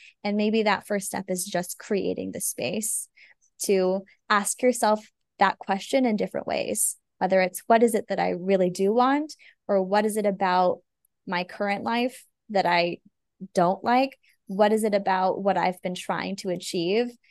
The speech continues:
that I'm, that doesn't actually feel desirable to me when I'm honest with myself?" There's a lot of different ways that you can ask yourself the question to start to uncover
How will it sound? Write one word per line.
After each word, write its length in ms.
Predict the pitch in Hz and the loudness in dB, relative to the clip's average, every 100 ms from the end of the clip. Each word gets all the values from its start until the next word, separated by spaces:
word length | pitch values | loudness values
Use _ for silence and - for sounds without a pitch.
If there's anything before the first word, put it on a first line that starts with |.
| _ - | _ -8
that 200 | 202 185 - | -2 0 0
I'm, 260 | 185 185 - _ _ _ | -4 -4 -12 _ _ _
that 200 | 196 190 | -4 2
doesn't 300 | 185 185 196 196 | 2 2 0 -2
actually 460 | 185 - - 180 | -4 -4 0 0
feel 680 | 180 - 180 180 180 185 196 _ _ - | -2 -4 0 2 2 2 -4 _ _ -2
desirable 640 | 196 190 175 196 214 214 | 2 2 4 4 4 0
to 140 | - | -2
me 200 | 240 233 | 0 0
when 140 | 240 226 | 0 -2
I'm 140 | 220 | -2
honest 320 | 214 220 233 | -2 -2 -2
with 140 | 247 247 | -4 -2
myself?" 480 | 240 240 247 247 - | -2 0 2 0 0
There's 160 | 247 | 2
a 40 | 254 | 6
lot 160 | 262 | 6
of 60 | 277 | 4
different 280 | 240 240 233 | 2 -4 -4
ways 240 | 226 240 | 0 0
that 100 | 233 | -2
you 100 | 214 | -6
can 140 | 214 208 | -6 -4
ask 280 | 202 220 - | -4 -4 -6
yourself 340 | 208 196 202 | -6 -4 -4
the 80 | 202 | -6
question 480 | - 214 208 214 196 | -4 -2 -2 -4 -6
to 80 | 208 | -6
start 220 | 214 202 | -6 -6
to 140 | - | -6
uncover 680 | 196 202 214 208 202 190 196 | -6 -6 -4 0 4 4 2